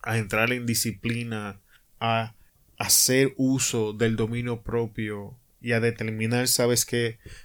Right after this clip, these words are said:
Voy a dormir un poco más de horas, voy a comer mejor, voy a alimentarme mejor, voy a estar más pendiente de mi descanso, voy a guardarme de la impureza sexual,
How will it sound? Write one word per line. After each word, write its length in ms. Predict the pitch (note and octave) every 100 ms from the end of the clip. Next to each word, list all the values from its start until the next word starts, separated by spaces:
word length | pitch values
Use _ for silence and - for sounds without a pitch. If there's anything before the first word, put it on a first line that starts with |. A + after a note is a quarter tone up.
| -
Voy 220 | A2 B2
a 60 | B2
dormir 340 | A#2+ A2+ A2+
un 160 | A#2 A2
poco 320 | G2+ G#2+ G#2+
más 200 | G#2+ G#2+
de 180 | G#2+ G#2+
horas, 380 | A2 G#2+ G#2 A2
voy 380 | G#2 G2+ A#2 A#2+
a 100 | A#2+
comer 400 | A#2+ A2 A2+ A2+
mejor, 560 | A2+ G#2+ G2 A2 G#2 - - - - -
voy 220 | A#2 A#2+
a 40 |
alimentarme 1000 | B2 A#2 A2+ A2 A#2+ A#2 A#2 A#2 A2 A2 -
mejor, 640 | A2 G#2+ A2 A2 G#2 - -
voy 240 | G#2+ A2 A#2
a 40 |
estar 220 | A2+ A#2+
más 200 | A#2+ A#2
pendiente 840 | - A2+ A2 A2+ A#2 A2+ A2 G#2 G2 - - -
de 140 | G#2+
mi 120 | A2
descanso, 840 | G#2+ G#2 - A#2 A2 G#2 A2+ A2+ - _ _ _ - - A2+
voy 220 | A#2+ B2
a 40 |
guardarme 1120 | A#2+ A2 G#2+ G#2 A#2 B2 A#2+ A2+ A2 G#2 G2 _ -
de 160 | A2+
la 120 | A2
impureza 760 | A2+ G#2 G#2 A2+ A#2+ B2 - A#2
sexual, 800 | - A2 - - A#2 A2+ A2